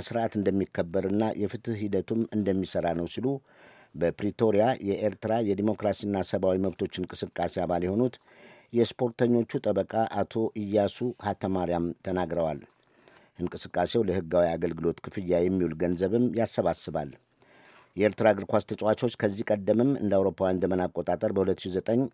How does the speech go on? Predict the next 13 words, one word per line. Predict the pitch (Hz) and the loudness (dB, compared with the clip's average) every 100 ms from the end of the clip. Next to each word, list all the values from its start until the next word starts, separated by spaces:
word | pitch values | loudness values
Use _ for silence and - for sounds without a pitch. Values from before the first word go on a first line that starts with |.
| _ | _
በኬንያ፣ | 78 78 - 98 101 117 151 _ _ _ - _ | -8 -8 -2 -2 0 0 -2 _ _ _ -20 _
በሁለት | - 101 107 | -4 0 0
ሺህ | - 107 | 0 0
አስራ | 101 104 | 0 -2
አንድ | 113 131 120 | 0 0 0
በታንዛኒያና | 101 107 104 101 113 107 101 98 104 120 | -2 0 0 0 2 2 2 2 0 0
በሁለት | - 104 107 - | -2 0 0 -2
ሺህ | - | -6
አስራ | 98 - 104 | -6 -4 -4
ሁለት | 104 117 - | -2 -4 0
በዩጋንዳ | 98 95 101 98 110 107 107 | 2 2 0 0 0 2 2
መቅረታቸው | 110 104 107 107 - 107 | 0 -2 -2 -2 -2 -2
ተነግሯል። | 92 87 80 76 | -2 -2 -2 -4